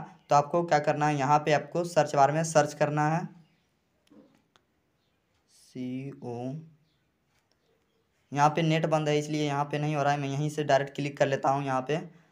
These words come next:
आपको मैं और भी तरीका यहाँ पे बताऊँगा कि कैसे लाना है। अगर यहाँ से नहीं मिलेगा तो मैं बताऊँगा। यहाँ पे देखिए इस पे मैं क्लिक कर लेता हूँ। यहाँ पे क्लिक करने के बाद देखिए यहाँ पे, यहाँ पे ऑप्शन मिलेगा आपको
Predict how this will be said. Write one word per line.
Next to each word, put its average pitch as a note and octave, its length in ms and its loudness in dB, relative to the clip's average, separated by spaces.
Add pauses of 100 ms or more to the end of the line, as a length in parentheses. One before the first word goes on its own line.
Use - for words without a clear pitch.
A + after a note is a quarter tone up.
(360)
आपको C3+ 300 4
मैं D#3+ 140 4
और D#3 220 8
भी E3 120 0
तरीका D#3 320 2
यहाँ D3+ 160 2
पे D3+ 140 -2
बताऊँगा D3 480 0
कि D#3+ 80 -4
कैसे C#3+ 300 0 (200)
लाना C3+ 240 6
है। B2+ 80 6
अगर C#3+ 120 0
यहाँ C#3+ 220 2
से D3+ 100 -8
नहीं C#3+ 160 -2
मिलेगा C#3+ 280 2
तो D#3 140 -4
मैं C#3 160 -2
बताऊँगा। A#2 340 -2
यहाँ C3 200 2
पे D#3 100 0
देखिए D3 200 -2
इस D3+ 120 0
पे D3+ 140 -4
मैं E3 200 2 (420)
क्लिक D#3+ 240 2
कर C3+ 100 2
लेता B2+ 220 0
हूँ। C3+ 80 0
यहाँ F3 180 6
पे F3+ 140 -4
क्लिक E3+ 300 -4
करने D#3 160 0
के D#3 40 0
बाद D3+ 140 4
देखिए D3+ 280 0
यहाँ C#3 220 2
पे, E3 120 2 (640)
यहाँ D3 200 6
पे E3 120 2
ऑप्शन D#3+ 320 2
मिलेगा D3+ 360 4
आपको E3+ 400 6